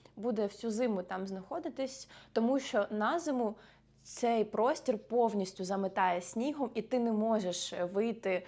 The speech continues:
декілька місяців, е, ну, кудись далі цього готелю. Тобто ти не можеш ні спуститися до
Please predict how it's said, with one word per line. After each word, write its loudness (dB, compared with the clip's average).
декілька 2
місяців, -4
е, 0
ну, 0
кудись 0
далі 2
цього 0
готелю. -2
Тобто 0
ти 0
не 2
можеш -2
ні 0
спуститися -2
до 4